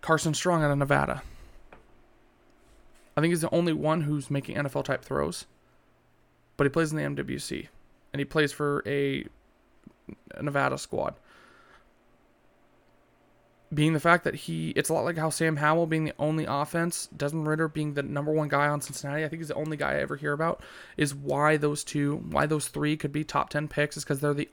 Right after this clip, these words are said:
it's like, it's like Zach Wilson. He's the only guy on Clemson, or on, uh, B Y U that anybody talked about, you know, so that's what everybody knew.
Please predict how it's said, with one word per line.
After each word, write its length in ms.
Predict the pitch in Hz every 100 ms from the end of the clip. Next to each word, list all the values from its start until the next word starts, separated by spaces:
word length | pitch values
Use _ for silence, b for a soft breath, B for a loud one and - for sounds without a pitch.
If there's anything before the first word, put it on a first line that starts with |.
| _
it's 120 | -
like, 120 | 233 208 _ -
it's 260 | 151 -
like 360 | - 139 151 - - _ -
Zach 240 | 143 147
Wilson. 340 | 156 180 - - B B B B
He's 140 | - 170
the 140 | 135 - -
only 260 | 202 185
guy 240 | 151 147 143
on 220 | 143 147
Clemson, 480 | - 151 143 - - -
or 220 | 147 143
on, 200 | 139 139
uh, 220 | 135 135 -
B 100 | 147
Y 140 | 147
U 220 | 143 147 151
that 160 | 147
anybody 280 | 151 170 143
talked 280 | 135 135 -
about, 260 | 139 151 - b b b b b _ - -
you 80 | -
know, 200 | 143 170 -
so 140 | - 139
that's 180 | -
what 100 | -
everybody 280 | - 151 156
knew. 240 | 160 208